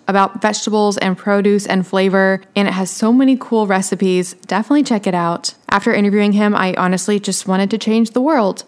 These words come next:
I was smiling so much during this interview. Farmer Lee Jones is so cool. He was even the answer to a Jeopardy question.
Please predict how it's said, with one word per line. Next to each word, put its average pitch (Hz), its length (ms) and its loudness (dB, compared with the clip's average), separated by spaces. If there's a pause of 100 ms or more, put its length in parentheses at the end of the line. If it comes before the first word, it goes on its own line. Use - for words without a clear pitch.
(120)
I 202 80 0
was 208 160 -2
smiling 220 600 2
so - 340 -2
much 233 260 2
during 208 180 0
this 196 140 -2
interview. 190 580 0
Farmer 254 260 2
Lee 269 140 4
Jones 226 340 4
is 220 180 -2
so 208 200 2
cool. 208 380 0
He 208 200 -2
was 214 160 0
even 190 240 0
the 190 160 -2
answer 175 380 -2
to 175 180 -4
a 170 60 0
Jeopardy 196 440 -4
question. 208 760 0